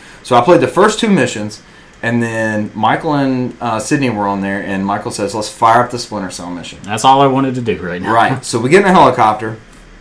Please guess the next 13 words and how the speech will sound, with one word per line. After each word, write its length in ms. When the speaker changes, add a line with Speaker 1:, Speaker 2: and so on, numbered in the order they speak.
Speaker 1:
and 80
we 60
fly 400
all 320
the 60
way 80
over. 240
This 140
map 300
is 140
massive. 680
It 80
takes 320